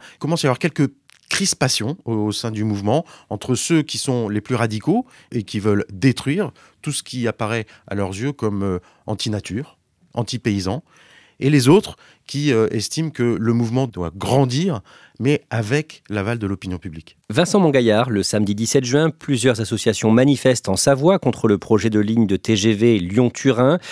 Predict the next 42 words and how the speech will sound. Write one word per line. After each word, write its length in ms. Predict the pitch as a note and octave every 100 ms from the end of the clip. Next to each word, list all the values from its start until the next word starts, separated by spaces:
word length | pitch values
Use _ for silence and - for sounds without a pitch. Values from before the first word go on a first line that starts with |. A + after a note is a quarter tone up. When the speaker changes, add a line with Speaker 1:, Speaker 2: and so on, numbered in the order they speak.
| - -
Speaker 2:
D'un 240 | A2+ C#3
mot, 240 | C#3+ C#3 C#3
elles 80 | A2+
sont 240 | A#2+ G#2
opposées 300 | A#2 A#2+ G#2+
à 60 | A2
ce 60 |
projet 280 | - A#2+ G#2+
parce 220 | A#2 G2
qu'il 140 | - A#2
existe 360 | G#2+ C3+ -
déjà 380 | G#2 B2+ A#2 C#3
une 180 | B2 G#2
ligne 180 | A2 G2
de 120 | G2
train 340 | G2+ - D#3
qui 140 | D3 G2+
n'est 100 | F2+
pas 220 | - B2
utilisée 600 | A2 A2 G#2+ G#2 G2 G2 _
pleinement 480 | - C3+ B2+ B2+ D#3+
aujourd'hui. 560 | C#3+ A#2 A#2+ A#2+ E3 G3+ - - - -
Vincent, 480 | G#2 E3 D#3+ D3+ F3+
vous 200 | C#3 C3
rencontrez 540 | A2+ F3+ - C#3 - E3
sur 220 | - -
place 260 | C3 D#3+
de 160 | A#2+ A#2
nombreux 340 | A2 A#2 G#2
membres 300 | A#2+ B2+ G#2+
des 120 | G2 G2
Soulèvements 420 | - G#2+ F#2+ G#2
de 60 |
la 100 | A2+
Terre 280 | A#2 F3+ F3+
qui 120 | -
se 260 | A#2 - G#2
savent 280 | - A2+ G2+
donc 280 | A#2 A2+ -
menacés 600 | G#2+ D3+ C#3+ B2 - C#3
de 140 | G2
dissolution 720 | F2 A2 - C3+ C#3+ - G#3+